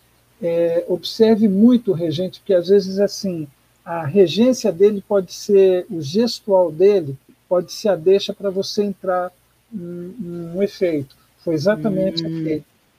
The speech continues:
Speaker 1: Eu acompanhando o, o ensaio, então eu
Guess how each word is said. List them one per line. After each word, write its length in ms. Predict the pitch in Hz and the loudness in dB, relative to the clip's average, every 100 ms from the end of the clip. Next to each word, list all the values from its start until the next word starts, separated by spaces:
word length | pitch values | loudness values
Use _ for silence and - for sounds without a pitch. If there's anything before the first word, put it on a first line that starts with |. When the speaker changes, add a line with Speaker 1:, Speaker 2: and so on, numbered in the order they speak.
| _ _ | _ _
Speaker 1:
Eu 140 | 175 180 | 0 0
acompanhando 840 | 175 233 226 233 196 202 208 175 | 4 2 2 0 0 0 0 -2
o, 540 | 170 160 160 165 160 160 | -2 -2 -4 -4 -2 -4
o 60 | |
ensaio, 640 | 151 - 202 208 180 143 135 _ _ - | -6 -2 0 0 -2 -4 -10 _ _ -16
então 680 | 170 - 196 202 208 202 196 _ | -16 -6 -4 -2 -2 -4 -6 _
eu 300 | 190 185 185 | -2 0 0